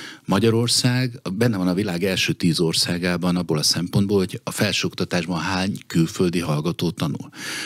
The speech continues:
Most azt kell látni, hogy az oktatás az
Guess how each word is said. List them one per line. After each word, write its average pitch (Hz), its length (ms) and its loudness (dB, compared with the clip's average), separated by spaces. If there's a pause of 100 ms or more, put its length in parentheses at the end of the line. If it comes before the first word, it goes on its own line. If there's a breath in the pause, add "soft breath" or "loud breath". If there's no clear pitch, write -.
(160 loud breath)
Most - 200 -4
azt - 220 -2
kell 87 160 -2
látni, 104 380 0
hogy 98 220 0 (720 loud breath)
az 78 500 -2 (180)
oktatás 127 920 0
az - 200 -4